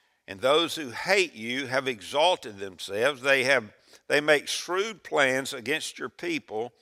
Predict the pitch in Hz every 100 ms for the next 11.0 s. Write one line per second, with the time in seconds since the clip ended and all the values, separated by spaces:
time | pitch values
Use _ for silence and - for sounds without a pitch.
0 | _ _ _ _ _ 120 123 - 117 -
1 | - 156 175 185 - 131 156 170 165 135
2 | 117 151 151 - 143 127 - 151 143 120
3 | 123 92 127 123 85 78 - - _ _
4 | _ _ _ _ _ - 131 143 123 -
5 | 190 175 127 - 214 180 123 110 113 147
6 | 160 156 123 131 135 180 190 180 175 151
7 | 160 160 127 123 131 127 147 139 - 85
8 | - _ _ _ _ _ _ 127 120 131
9 | 147 180 190 160 123 156 175 170 185 156
10 | 160 131 123 117 143 180 175 170 143